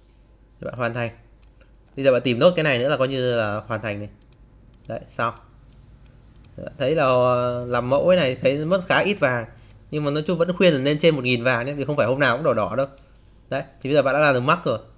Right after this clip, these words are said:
phần quà cũng khá là ngon. Ngon với mức free thôi, chứ còn so với nạp thẻ thì sao mà so được, đúng không?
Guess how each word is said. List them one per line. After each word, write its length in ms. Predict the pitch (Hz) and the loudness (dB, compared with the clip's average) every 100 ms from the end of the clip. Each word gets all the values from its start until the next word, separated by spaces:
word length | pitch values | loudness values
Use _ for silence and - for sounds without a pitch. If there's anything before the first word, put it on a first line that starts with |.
| - | -10
phần 160 | 120 117 | -8 0
quà 220 | 120 117 | 2 2
cũng 120 | 127 | -2
khá 100 | 135 | -2
là 120 | 156 | -2
ngon. 240 | 127 131 127 - - - - - _ - _ - | -2 -4 -8 -20 -20 -20 -20 -20 _ -20 _ -4
Ngon 240 | 127 139 | 2 2
với 100 | 135 | 0
mức 140 | 156 170 | -4 -6
free 260 | - 120 127 | -4 -2 0
thôi, 260 | 127 131 131 | 2 2 2
chứ 60 | |
còn 100 | 131 | 0
so 140 | 123 117 | 0 0
với 100 | 127 | 0
nạp 160 | 107 | -2
thẻ 240 | 117 98 113 | -2 -2 -2
thì 140 | 113 | -4
sao 160 | 123 117 | -2 -2
mà 60 | |
so 160 | 117 120 | 0 -2
được, 120 | 110 | -2
đúng 180 | 110 | -6
không? 80 | 120 | -10